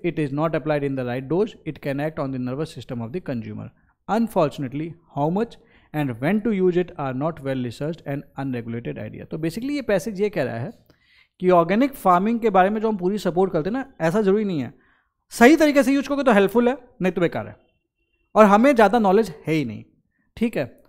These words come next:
अब आते हैं हमने क्या assumption बनाए थे। Organic farming is inherently unsafe for both farmer and consumers, ये स्टेटमेंट लिखा हुआ है।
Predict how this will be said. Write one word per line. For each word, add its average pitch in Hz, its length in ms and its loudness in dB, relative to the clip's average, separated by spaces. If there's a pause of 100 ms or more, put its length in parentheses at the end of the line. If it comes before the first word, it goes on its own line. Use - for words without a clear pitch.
अब 180 140 4
आते 151 200 0
हैं 226 220 -6
हमने 190 220 0
क्या 208 160 2
assumption 151 320 -2
बनाए 113 220 -8
थे। 120 100 -8 (460)
Organic 214 560 4
farming 226 380 6 (140)
is 226 100 -4 (200)
inherently 226 580 4 (260)
unsafe 262 560 2 (120)
for 233 160 6 (160)
both 269 240 2
farmer 190 360 6 (400)
and 240 160 0 (380)
consumers, 156 560 0 (640)
ये 226 280 4
स्टेटमेंट 185 380 2
लिखा 127 220 -6
हुआ 107 100 -12
है। - 80 -20